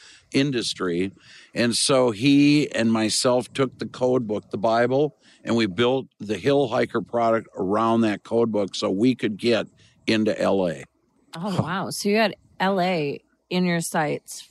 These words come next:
Speaker 2: from the very beginning.
Speaker 1: Absolutely. That's the gold standard.
Speaker 2: Hmm.
Speaker 3: And it's the gold standard because they have a lot of earthquakes, and it's difficult to, I guess, structure or create a product that withstand that type of earth movement. Is that what kinda makes it the gold standard?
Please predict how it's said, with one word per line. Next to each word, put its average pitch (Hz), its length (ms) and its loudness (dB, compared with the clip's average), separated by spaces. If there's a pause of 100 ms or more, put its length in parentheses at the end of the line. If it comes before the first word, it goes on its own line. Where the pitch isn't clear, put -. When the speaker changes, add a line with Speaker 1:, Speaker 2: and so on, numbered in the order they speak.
(180)
Speaker 2:
from 160 340 -2
the 151 60 -2
very 143 300 -2
beginning. 135 400 -8
Speaker 1:
Absolutely. 95 680 -2
That's 90 300 -2
the 107 80 -2
gold 92 320 0
standard. 80 440 -2 (140)
Speaker 2:
Hmm. 220 260 -8
Speaker 3:
And 123 160 2
it's 120 120 0
the 127 80 0
gold 117 180 2
standard 113 320 0
because 101 320 0
they 101 60 0
have 95 120 0
a 92 40 -2
lot 85 160 -2
of 95 100 -6
earthquakes, 101 720 0
and 95 120 -2
it's 90 120 -6
difficult 107 600 0
to, 101 680 4
I 117 80 0
guess, 104 240 -2
structure 113 840 0
or 101 140 0
create 113 400 0
a 104 80 0
product 98 480 -2
that 98 220 0
withstand 101 960 0
that 95 260 -2
type 101 300 -2
of 92 340 0
earth 101 240 0
movement. 107 480 2
Is 92 140 0
that 104 160 2
what 104 100 -2
kinda 107 220 2
makes 95 240 0
it 110 80 -6
the 98 80 -2
gold 98 180 0
standard? 113 400 2